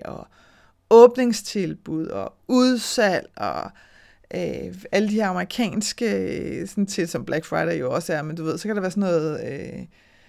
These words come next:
øh, hvad fanden er den hedder, den der romantiske dag? Nå, det kan, det kan du se, det kan jeg ikke engang huske, men du ved, sådan noget, hvor jeg bare havde sådan et,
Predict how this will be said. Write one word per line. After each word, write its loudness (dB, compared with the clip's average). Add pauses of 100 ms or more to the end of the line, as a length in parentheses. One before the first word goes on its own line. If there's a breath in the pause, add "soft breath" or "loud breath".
(520 soft breath)
øh, -6 (840)
hvad -2
fanden -4
er -2
den -6
hedder, -2
den -4
der -6
romantiske -8
dag? -4
Nå, -4
det -4
kan, -2
det -6
kan -2
du -2
se, -4
det -6
kan -6
jeg -4
ikke -8
engang -6
huske, -6
men 0
du -2
ved, -2
sådan -4
noget, 2
hvor 4
jeg 4
bare 2
havde 2
sådan -2
et, -4